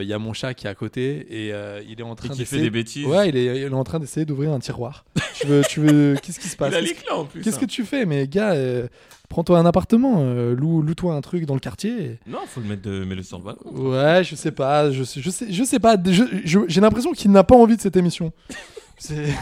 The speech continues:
Speaker 2: Non, ça va,
Speaker 1: peut-être,
Speaker 2: il écoute.
Speaker 1: peut-être, peut-être, peut-être, peut-être à raison d'ailleurs, mais
Speaker 2: Ouais.
Speaker 1: non, non, mais incroyable, incroyable P S G. Euh, pour moi, grosse inquiétude.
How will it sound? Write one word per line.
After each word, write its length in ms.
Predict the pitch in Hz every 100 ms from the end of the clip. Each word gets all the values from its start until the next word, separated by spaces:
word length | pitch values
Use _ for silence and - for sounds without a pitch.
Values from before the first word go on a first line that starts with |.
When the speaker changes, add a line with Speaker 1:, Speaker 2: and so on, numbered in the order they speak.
| 160 -
Speaker 2:
Non, 80 | 247 -
ça 80 |
va, 80 | 170
Speaker 1:
peut-être, 340 | 170 202 214 156
Speaker 2:
il 60 |
écoute. 120 | 170
Speaker 1:
peut-être, 220 | - - -
peut-être, 240 | - 208 202
peut-être, 80 | -
peut-être 280 | 196 208 202
à 100 | 196
raison 380 | 190 196 339
d'ailleurs, 320 | 214 170 190 170
mais 200 | 156 131 - 131
Speaker 2:
Ouais. 60 | 175
Speaker 1:
non, 120 | 185
non, 140 | 226 226
mais 180 | 180 160
incroyable, 720 | 175 180 - 185 180 196 226 -
incroyable 540 | 170 - 180 180 180
P 240 | 147 151
S 60 | 143
G. 280 | 135 156 214 - - - _ _
Euh, 640 | 147 147 143 131 123 123 127
pour 240 | - 175
moi, 280 | 170 147 143
grosse 260 | 143 185 -
inquiétude. 580 | 175 185 - 170 135